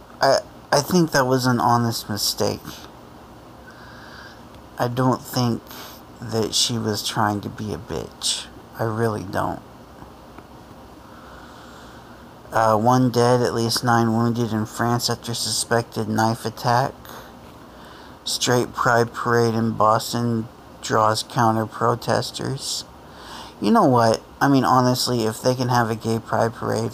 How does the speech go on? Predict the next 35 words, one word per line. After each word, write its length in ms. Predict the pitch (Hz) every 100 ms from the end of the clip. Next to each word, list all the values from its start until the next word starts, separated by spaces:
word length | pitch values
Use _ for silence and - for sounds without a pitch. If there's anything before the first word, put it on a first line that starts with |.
| -
let's 240 | 117 110 -
have 160 | 104
a 80 | 104
straight 320 | - 101 143
Pride 320 | - - 104
Parade. 420 | 113 - - 87 - - - - - - -
Keep 260 | 139 131
it 100 | 127
equal, 400 | 110 - - - - - - -
okay? 440 | 113 - 113 117 - - - - - - - - - - -
You're 100 | 120
gonna 260 | 127 123 123
let 200 | 113 113
one 220 | 123 123
per-, 200 | - 143
one 240 | 120 123
group 240 | 127 127 123
of 100 | 113
people 280 | 127 120
do 180 | 120 123
one 220 | 117 120
thing, 180 | 120 113
you 80 | 113
should 160 | - 101
let 160 | 110
the 80 | 110
other 240 | 110 110
group 260 | 113 117 117
of 160 | 117 113
other 220 | 113 113
people 340 | 117 120 113
do 180 | 117 120
the 180 | 110 110
other 160 | 104
thing. 320 | 101 - 98